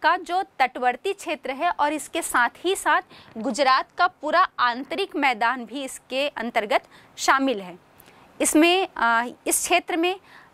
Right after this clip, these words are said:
बनास, माही, साबरमती, नर्मदा और ताप्ती नदियाँ, ये तीनों ही नदियाँ जो है, आ, ये नदियाँ जो है, वो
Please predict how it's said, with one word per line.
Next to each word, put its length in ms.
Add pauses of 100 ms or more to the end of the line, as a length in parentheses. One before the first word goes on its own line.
(120)
बनास, 680 (240)
माही, 600 (380)
साबरमती, 880 (320)
नर्मदा 640 (120)
और 120
ताप्ती 520
नदियाँ, 440 (640)
ये 160
तीनों 360
ही 140
नदियाँ 360
जो 160
है, 100
आ, 260 (380)
ये 200
नदियाँ 380
जो 140
है, 120
वो 240